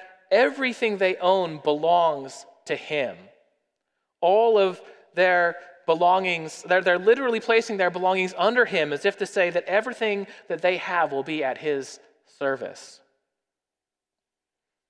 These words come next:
What do you think Matthew wants for us to take from this, uh, gospel passage today? What do you, what do you think the Holy Spirit has to say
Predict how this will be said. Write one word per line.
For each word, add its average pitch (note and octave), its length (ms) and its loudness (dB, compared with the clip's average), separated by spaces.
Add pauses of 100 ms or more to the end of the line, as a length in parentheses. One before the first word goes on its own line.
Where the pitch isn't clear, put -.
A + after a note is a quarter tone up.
(220)
What G#3 100 -6
do C4 40 -8
you C#4 60 -8
think A3+ 160 -4
Matthew F3 420 -4
wants D3+ 560 -4 (320)
for E3+ 140 0
us D#3 180 4
to F#3 80 -14
take A3+ 320 -4
from C#3 220 -8
this, A2+ 400 -8 (420)
uh, C#3+ 200 0
gospel D3 460 0
passage C#3+ 440 -6
today? C3+ 280 -2
What E3+ 120 -8
do A3 60 -8
you, G3+ 60 -14
what F#3 80 -4
do G3+ 40 -6
you G3+ 60 -10
think G3+ 160 -4
the F#3+ 60 -2
Holy G#3 280 -2
Spirit B3 520 0
has D#3+ 240 0
to E3+ 120 -10
say D#3+ 440 0